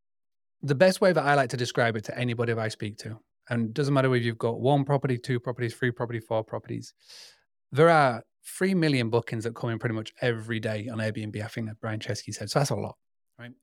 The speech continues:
If you just, let's just boil this down to the simplest form of maths. You've got one property, and let's just say your average booking is seven nights, right? Fifty-two weeks in a year,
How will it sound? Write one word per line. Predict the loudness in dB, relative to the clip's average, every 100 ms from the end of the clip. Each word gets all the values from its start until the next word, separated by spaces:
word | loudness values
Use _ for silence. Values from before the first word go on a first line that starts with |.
| -8
If | 0
you | 2
just, | 4 2 0 -4 -10 2
let's | 2 4
just | 0 4
boil | 4
this | 4
down | 2 0 2
to |
the | -2
simplest | -2 -4 -4 -8 -12 _ -4
form | -2 -2
of | -6
maths. | -10 -8
You've | -6
got | -4 2
one | 2 2
property, | -2 -4 -8 -10 -14 _ _ _
and | 0
let's | 0
just | 0 0
say | 2 4
your | 2 0 _
average | 0 0 2 2 2 0 -10 _
booking | -2 0 0
is | -2 0
seven | 0 0 -2
nights, | -6 -8 -14 -20 _ _ -4
right? | -2 -2 _ _ _
Fifty-two | 2 2 0 0
weeks | 2 0 -2
in |
a | -2
year, | 0 -2